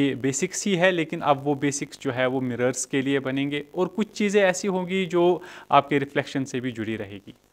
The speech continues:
तो उनमें से जो पहली चीज़ हमें डिस्कस करनी है वो है आपके laws of reflection से जुड़ी हुई चीज़, क्योंकि हमने पढ़ा था laws of reflection जो है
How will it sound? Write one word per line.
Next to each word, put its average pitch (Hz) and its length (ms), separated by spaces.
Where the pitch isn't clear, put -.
तो 143 120
उनमें 185 240
से 226 140
जो 220 200
पहली 208 260
चीज़ 226 240
हमें 208 180
डिस्कस 185 280
करनी 170 280
है 170 180
वो 170 200
है 214 240
आपके 196 400
laws 170 280
of 175 140
reflection 165 500
से 165 220
जुड़ी 131 260
हुई 120 180
चीज़, - 440
क्योंकि 196 460
हमने 175 260
पढ़ा 180 240
था 180 240
laws 151 320
of 156 100
reflection 156 500
जो 147 140
है 143 180